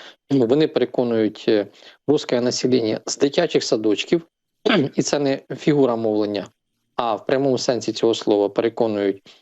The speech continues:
діток навіть в тому, що вороги, е, на Заході одні вороги, їх треба вбивати і знищувати,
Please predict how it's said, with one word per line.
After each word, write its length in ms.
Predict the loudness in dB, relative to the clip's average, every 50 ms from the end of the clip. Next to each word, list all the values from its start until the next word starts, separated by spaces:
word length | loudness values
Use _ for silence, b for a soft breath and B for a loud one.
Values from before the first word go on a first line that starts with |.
| _ _ -2
діток 480 | 0 4 4 4 4 4 0 -2 -2
навіть 280 | -2 0 0 0 -2 -2
в 40 | -2
тому, 320 | 0 0 0 2 0 -2
що 400 | -4 -4 0 2 2 2 2 0 B B B B B B _ _ 2
вороги, 460 | 4 4 4 4 4 4 4 2 2 -2 -2 -2
е, 40 | 0 0 0 0 -2 -2
на 240 | 0 2 2 2 4
Заході 440 | 4 2 0 2 0 -2 -2 -2 0 2
одні 320 | 2 2 2 2 0 0
вороги, 520 | 0 0 0 0 0 0 0 0 0 -2 -2
їх 180 | 0 0 0 0
треба 280 | 0 -2 0 2 0
вбивати 460 | 2 2 2 2 2 2 0 2 0
і 40 | 0
знищувати, 720 | 0 2 0 0 0 0 0 2 2 2 2 2 0 0